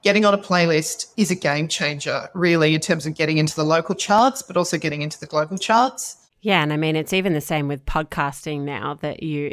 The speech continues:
Speaker 2: <laughs> you have to be included in charts in order for anyone to find you. Um, so I feel that. I think I wanna end on perhaps an optimistic note.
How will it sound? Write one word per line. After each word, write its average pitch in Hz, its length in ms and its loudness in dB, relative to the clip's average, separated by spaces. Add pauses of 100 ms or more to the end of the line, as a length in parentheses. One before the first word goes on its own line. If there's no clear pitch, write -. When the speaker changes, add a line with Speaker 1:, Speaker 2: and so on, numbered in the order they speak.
(120)
Speaker 2:
<laughs> - 100 -12
you 196 320 4
have 180 260 2
to 185 80 -2
be 170 200 2
included 160 480 0
in 156 180 0
charts 156 460 -2
in 156 100 2
order 156 240 2
for 175 160 0
anyone 175 460 2
to 160 100 -10
find 160 400 -2
you. 175 200 -6 (360)
Um, 156 340 -2
so 180 200 4
I 165 100 4
feel 185 300 0
that. 151 260 -2 (460)
I 233 80 2
think 330 320 2 (180)
I 240 80 4
wanna 247 220 4
end 185 560 2
on 165 520 0
perhaps - 600 -6
an 180 80 -2
optimistic 165 580 -4
note. 151 380 -6